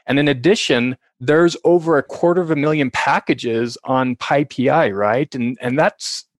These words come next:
like, literally standing on the shoulders of giants. You can go there and pick out something that you want to do, and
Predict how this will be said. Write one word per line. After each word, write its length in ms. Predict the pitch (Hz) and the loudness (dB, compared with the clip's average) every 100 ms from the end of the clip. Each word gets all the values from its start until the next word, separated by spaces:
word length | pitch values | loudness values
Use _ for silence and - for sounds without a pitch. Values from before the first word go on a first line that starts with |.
| - | -6
like, 200 | 123 - _ | -6 -8 _
literally 440 | 156 185 202 156 | 2 4 4 4
standing 380 | 123 151 151 156 | 2 0 0 0
on 120 | 135 | -2
the 60 | 120 | -2
shoulders 420 | - 147 147 123 | 0 0 0 -2
of 140 | 120 101 | -4 -2
giants. 580 | 117 123 151 104 117 | 0 0 0 -2 -4
You 100 | 135 | -6
can 220 | 127 127 117 | -4 -4 2
go 240 | 131 151 | 2 4
there 220 | 131 120 | 2 2
and 240 | 113 117 131 _ _ _ | 0 -6 -10 _ _ _
pick 160 | - 143 | -4 0
out 260 | 156 139 | 2 2
something 360 | - 143 139 139 | 0 -4 -2 -2
that 100 | 131 | -2
you 100 | 127 | 0
want 220 | 131 139 | 0 0
to 60 | 120 | -2
do, 420 | 113 156 131 135 | 0 2 4 2
and 520 | 127 123 123 120 123 | 0 -2 -2 -2 -4